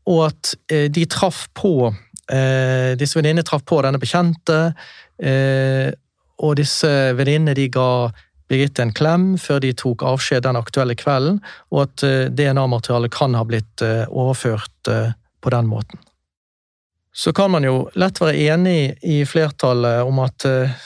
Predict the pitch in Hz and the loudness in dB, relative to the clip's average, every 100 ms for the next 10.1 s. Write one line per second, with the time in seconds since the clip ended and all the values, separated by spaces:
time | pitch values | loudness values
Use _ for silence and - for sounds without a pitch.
0 | - - 127 - 139 143 120 143 156 147 | -10 -2 -2 0 0 0 2 0 0 0
1 | 139 - 139 131 131 - - - 185 - | -2 0 0 0 -2 -4 -6 -4 -6 -4
2 | - 139 - 127 117 - - 135 147 175 | -2 -2 0 -2 -2 -4 -4 0 0 0
3 | 131 - 135 - 127 120 127 120 127 123 | -2 -4 -6 -4 -4 -4 -6 -4 -2 -2
4 | 120 _ - - 151 - - - - 135 | -4 _ -6 -4 -4 -6 -12 -8 -4 -2
5 | 135 120 - 185 123 - _ _ _ _ | -2 0 2 0 0 -6 _ _ _ _
6 | _ _ _ _ - 131 151 156 135 135 | _ _ _ _ -4 -2 0 0 0 0
7 | 117 - 120 120 - 147 139 120 - 127 | -2 0 -2 -2 0 2 2 0 -2 0
8 | 123 120 - _ 156 143 151 160 156 131 | 0 -2 -8 _ -18 -8 -2 2 2 2
9 | 131 135 151 165 170 131 175 - 139 127 | 2 2 0 0 0 0 0 0 0 0